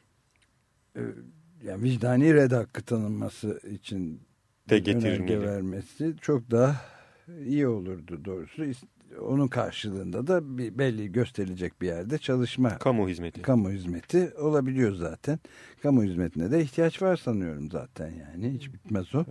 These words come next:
Speaker 2: Evet.
Speaker 1: Yani Cumhuriyet Halk Partisi'nin teklifi işte bedelli de yaş sınırını yirmi sekiz olarak düzenliyormuş. Geliri on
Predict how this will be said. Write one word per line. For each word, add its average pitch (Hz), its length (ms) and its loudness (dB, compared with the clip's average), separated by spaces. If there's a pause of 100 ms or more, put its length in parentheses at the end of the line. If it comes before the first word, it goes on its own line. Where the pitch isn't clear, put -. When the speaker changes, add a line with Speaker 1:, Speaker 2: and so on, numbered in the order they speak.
Speaker 2:
Evet. 104 120 -12 (1300)
Speaker 1:
Yani 135 280 6
Cumhuriyet 139 360 6
Halk 143 200 4
Partisi'nin 117 420 2
teklifi 127 460 2
işte 143 260 2
bedelli 131 460 8
de 123 60 6
yaş 139 280 10
sınırını 117 500 8
yirmi 127 260 8
sekiz 135 320 2
olarak 143 340 6
düzenliyormuş. 113 800 0
Geliri 131 340 8
on 151 380 10